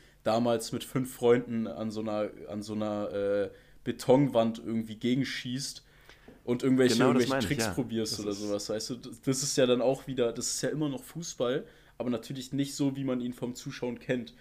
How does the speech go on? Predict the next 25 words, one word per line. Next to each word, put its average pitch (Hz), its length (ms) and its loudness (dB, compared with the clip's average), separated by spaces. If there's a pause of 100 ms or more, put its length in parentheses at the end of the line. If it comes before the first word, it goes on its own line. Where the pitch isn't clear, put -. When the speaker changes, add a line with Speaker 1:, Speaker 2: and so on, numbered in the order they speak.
(140)
Speaker 1:
Und 117 120 -10
keiner 139 320 4
würde 135 200 2
sich 127 180 -6
jetzt, - 400 -6
äh, 120 300 2 (480)
ein, 120 360 0
ein 120 40 -8
Format 123 440 4
angucken, 127 460 -4
wo 120 100 0
irgendwelche 127 420 0
Leute 127 320 2
da 117 100 0
einfach 113 440 -6
kicken 139 380 -2
und 120 160 -4
da 113 200 2
irgendwie 113 300 -6
so 113 320 -10
Street, 135 460 -8 (300)
Street-Football-mäßig 127 1080 -2
irgendeine 113 240 -6
Scheiße 135 360 -4
bauen. 107 280 -6